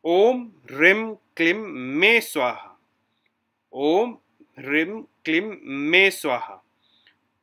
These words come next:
इस मंत्र का मैं आपको विशेष, अ, साधना विधि नहीं बताऊंगा। उसका कारण है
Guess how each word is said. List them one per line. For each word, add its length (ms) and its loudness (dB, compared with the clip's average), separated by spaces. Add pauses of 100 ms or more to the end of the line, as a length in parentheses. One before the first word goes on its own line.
(120)
इस 280 -4
मंत्र 540 -2
का 440 -6 (600)
मैं 240 0
आपको 640 -4 (220)
विशेष, 640 -4 (140)
अ, 120 -18 (1000)
साधना 500 2
विधि 280 -2
नहीं 200 -6
बताऊंगा। 500 -10
उसका 280 -12
कारण 420 -4
है 220 -14